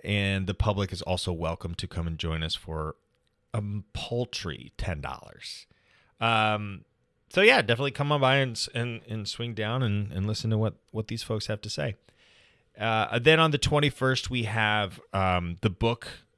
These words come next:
opening and celebration of Reef Road by Deborah Goodrich Royce. I read this book over the past couple, couple weeks,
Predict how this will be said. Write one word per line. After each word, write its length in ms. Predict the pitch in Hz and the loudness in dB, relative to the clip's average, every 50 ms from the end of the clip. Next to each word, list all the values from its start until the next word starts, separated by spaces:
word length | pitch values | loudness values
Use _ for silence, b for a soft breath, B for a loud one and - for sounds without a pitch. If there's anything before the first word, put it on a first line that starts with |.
| _ _ _ _ - | _ _ _ _ -4
opening 680 | 110 123 131 123 - 127 117 110 104 101 110 113 113 - | 0 0 0 0 0 -2 -2 0 -2 -2 -4 -6 -6 -4
and 300 | 95 92 95 90 85 - | -4 -4 -4 -4 -4 -2
celebration 680 | - 110 107 101 92 80 95 95 98 101 - - 95 90 | 0 0 2 2 2 2 2 2 2 2 0 -2 -2 -2
of 200 | 82 80 85 87 | -4 -4 -4 -2
Reef 320 | 92 101 104 92 - - | -2 -2 -2 -2 -4 -6
Road 360 | 92 92 92 92 104 113 110 - b b b b b b b b _ - - - | -6 -4 -2 -2 -2 -4 -6 -8 b b b b b b b b _ -16 -8 -2
by 160 | 104 98 95 | 0 0 0
Deborah 460 | 90 82 107 104 95 95 101 95 87 87 - | 0 0 0 0 2 2 2 2 0 -2 -2
Goodrich 460 | - 104 101 92 104 95 - - - | 0 0 0 2 0 -2 -2 -6 -10
Royce. 640 | - 87 95 95 98 98 113 143 143 - - - - b b b b b b b b b b | -10 -8 -6 -4 -2 -2 -2 -2 -4 -4 -8 -10 -12 b b b b b b b b b b
I 120 | - 120 | 2 2
read 200 | 131 143 147 147 | 4 4 4 4
this 160 | 143 151 131 - | 4 2 2 2
book 240 | - 135 127 - | 2 2 4 4
over 140 | 135 123 120 | 4 4 4
the 100 | 113 110 | 4 4
past 300 | 95 113 110 107 101 - | 4 4 4 4 2 2
couple, 400 | - 107 101 113 104 101 95 - _ - | 0 0 0 2 0 0 -2 -4 _ -12
couple 240 | - 104 - 101 95 | -12 -10 -6 -6 -4
weeks, 320 | 95 98 104 98 - - | -2 -2 -4 -4 -8 -10